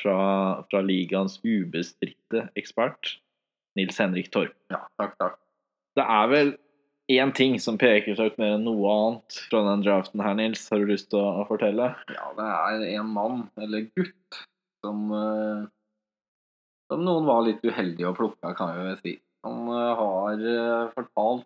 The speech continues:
Speaker 2: at det kom i ren desperasjon. Men, eh, mannen ryktes nå å sitte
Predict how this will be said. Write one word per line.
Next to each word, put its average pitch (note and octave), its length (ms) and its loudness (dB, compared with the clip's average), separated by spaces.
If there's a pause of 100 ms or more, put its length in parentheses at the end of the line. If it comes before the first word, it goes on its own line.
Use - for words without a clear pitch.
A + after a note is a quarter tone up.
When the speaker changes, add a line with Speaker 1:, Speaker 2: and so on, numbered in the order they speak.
(100)
Speaker 2:
at A#2 180 -4 (140)
det A2+ 320 -4
kom G2 200 -4
i A2 160 0
ren F#2+ 160 -6
desperasjon. G#2 720 -4 (1200)
Men, A2+ 300 -2
eh, A2+ 580 0
mannen G#2+ 380 -2
ryktes A#2+ 520 -4
nå A#2+ 120 0
å B2 320 0
sitte B2+ 320 -4